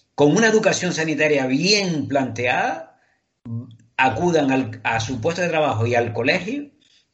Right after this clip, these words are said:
eh, en las mejores condiciones. Porque yo creo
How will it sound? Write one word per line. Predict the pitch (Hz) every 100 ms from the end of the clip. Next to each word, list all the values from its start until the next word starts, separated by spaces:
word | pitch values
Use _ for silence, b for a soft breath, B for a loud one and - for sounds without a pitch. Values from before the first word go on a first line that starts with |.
| -
eh, | 143 139 139 135 131 127 123 123 120 113 110 107 107 107 107 -
en | - - 117 117 110 - 127 123
las | 104
mejores | 113 139 139
condiciones. | 135 113 104 92 92
Porque | 117 117
yo | 143 139
creo | 180 185